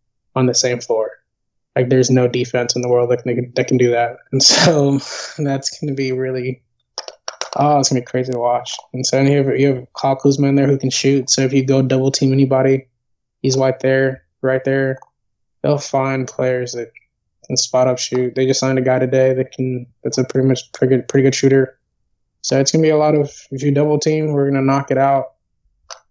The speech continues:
and somebody hits a three wide open, or you don't double team and we score on whoever's guarding us. And that's what, and it's gonna be, it's gonna be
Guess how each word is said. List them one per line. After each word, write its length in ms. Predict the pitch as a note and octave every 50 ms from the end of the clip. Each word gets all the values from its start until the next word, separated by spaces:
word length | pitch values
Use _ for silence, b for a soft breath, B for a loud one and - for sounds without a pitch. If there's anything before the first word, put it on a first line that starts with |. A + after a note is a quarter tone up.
| _ _ _ -
and 160 | B2+ B2+ B2
somebody 280 | - - C3 C3+ C3+
hits 180 | C#3 C3+ B2+ C3+
a 60 | C3
three 380 | B2+ - C3+ C3+ C#3 C#3 C3+ C3
wide 240 | C3 C3 C3 C3 C3
open, 480 | C3 C3 B2+ - C3 C3 C3+ C3+ C3 - _
or 460 | B2+ C3 C3 C3 C3 B2+ B2+ B2+ - _ _ _ _ _ _ _ _ _ _ _ _ _
you 100 | - C3+
don't 220 | B2 C3+ C3+ C3+ C3+
double 220 | C3+ B2+ C3 C3
team 320 | C3 - C3+ C3 C3 C3
and 340 | B2+ B2+ B2 B2 B2 A#2 A2+ - _ _ _ _ - B2+
we 100 | B2+ B2+
score 340 | - - - B2 B2+ B2
on 80 | B2+ B2
whoever's 320 | - B2+ B2+ B2 B2 B2
guarding 360 | A#2+ B2+ B2 B2 A#2+ A#2 A#2 A#2+
us. 360 | A#2 A#2 - - - - _ _ -
And 80 | C#3+ C3
that's 160 | C3 - -
what, 120 | B2+ B2+ B2+ - _ _ _ _ _ _ _ _ _ _ _ _ _ _ _ _ _ _ _ _
and 80 | - C3+
it's 80 | B2+ -
gonna 120 | C3+ C3+
be, 240 | C3+ C3+ C3+ C3+ C#3
it's 300 | C#3 C#3 C#3 C#3 - -
gonna 220 | D3 C#3 C#3 C#3
be 120 | C#3 -